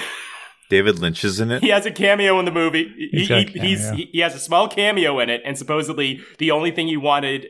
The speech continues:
Speaker 1: uh, as payment was Cheetos.
Speaker 3: <laughs> Okay.
Speaker 1: Supposedly. I
Speaker 3: I was, I, I was either that or Coke and two cookies.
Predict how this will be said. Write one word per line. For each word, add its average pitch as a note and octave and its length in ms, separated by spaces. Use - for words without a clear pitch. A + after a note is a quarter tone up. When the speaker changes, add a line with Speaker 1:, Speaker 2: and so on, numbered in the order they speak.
Speaker 1:
uh, A#2+ 280
as B2 220
payment B2 460
was A#2 160
Cheetos. A2+ 800
Speaker 3:
<laughs> - 280
Okay. D#3+ 240
Speaker 1:
Supposedly. B2 500
I C3 140
Speaker 3:
I D3+ 60
was, D#3 140
I, E3 140
I F3 280
was D#3 180
either E3+ 180
that D3+ 220
or C3 200
Coke - 420
and A#2 160
two C3 160
cookies. - 560